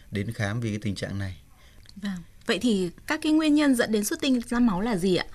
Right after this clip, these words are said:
Speaker 1: Có rất nhiều nguyên nhân nó dẫn đến tình trạng này, nhưng mà đầu tiên thì các bạn phải loại trừ xem có thực sự là xuất tinh máu hay không. Phía nam giới như là nó rách ra quy đầu, khi mà ra quy đầu nó bị hẹp, bán hẹp thì khi tình dục mạnh thì nó có rách, nó rỉ máu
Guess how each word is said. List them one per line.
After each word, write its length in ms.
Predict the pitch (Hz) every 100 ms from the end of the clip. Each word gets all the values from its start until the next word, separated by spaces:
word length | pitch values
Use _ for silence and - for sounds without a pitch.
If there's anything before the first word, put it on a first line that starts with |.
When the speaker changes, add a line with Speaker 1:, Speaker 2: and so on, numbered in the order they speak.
| - - -
Speaker 1:
Có 120 | 107
rất 120 | 165
nhiều 220 | 151 117
nguyên 160 | 117 120
nhân 260 | 123 120
nó 100 | 117
dẫn 180 | 120 123
đến 120 | 123
tình 140 | 120 101
trạng 260 | 104 98
này, 200 | 101 98
nhưng 180 | 101 113
mà 100 | 104 101
đầu 120 | 110
tiên 360 | - 135 127 110
thì 80 | 98
các 120 | 120
bạn 180 | 123 101
phải 140 | 98
loại 160 | 104 101
trừ 260 | - 107
xem 280 | 98 113 110
có 60 | 110
thực 180 | 110
sự 240 | - 127 98
là 100 | 95
xuất 160 | 127
tinh 200 | 123 110
máu 120 | 104 101
hay 100 | 117
không. 200 | 127 113 - - - - -
Phía 100 | 110
nam 240 | 117 123 110
giới 320 | 110 113 139
như 140 | 143
là 180 | 120 104 - - - - -
nó 260 | 110 117
rách 220 | 127 160
ra 160 | 143 127
quy 140 | 117
đầu, 260 | 113 107 101
khi 160 | 113 117
mà 120 | 107
ra 120 | 113
quy 140 | 113
đầu 220 | 107 101 98
nó 100 | 110
bị 160 | 120
hẹp, 300 | 104 110 104 -
bán 280 | 92 104 123
hẹp 240 | 135 113
thì 120 | - 101
khi 120 | 117
tình 140 | 110
dục 180 | 101 98
mạnh 240 | 107 117 -
thì 80 |
nó 200 | 107 104
có 140 | 107 120
rách, 240 | 127 156
nó 120 | 127
rỉ 160 | 113 101
máu 280 | 95 92